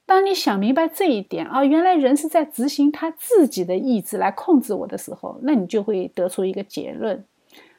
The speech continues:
这种国家主权哪怕是一种民主的形式的主权，它也不过是人管理人。这种管理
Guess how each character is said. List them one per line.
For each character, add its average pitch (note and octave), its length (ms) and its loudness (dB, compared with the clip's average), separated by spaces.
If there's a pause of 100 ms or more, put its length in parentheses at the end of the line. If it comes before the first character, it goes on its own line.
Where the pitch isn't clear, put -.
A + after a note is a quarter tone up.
(120)
这 - 120 2
种 G3+ 180 -2
国 F#3 160 0
家 G3+ 200 -4
主 - 180 -12
权 - 340 -16 (540)
哪 G3 280 0
怕 E4 260 2
是 B3+ 180 0
一 C4 80 2
种 G3 200 -2
民 F#3+ 400 0
主 G#3+ 140 -2
的 F#3 120 -4
形 F3+ 320 -6
式 G3 220 -6
的 F3 100 -4
主 - 200 -12
权， - 320 -18 (240)
它 B3+ 160 -2
也 G3+ 140 2
不 F#3+ 140 -6
过 A3 180 0
是 F3+ 240 -6
人 F3+ 360 -8 (100)
管 F3+ 200 -4
理 G3 220 -8
人。 - 220 -16 (500)
这 G4+ 100 2
种 G#3+ 220 2
管 G#3 300 0
理 - 260 -4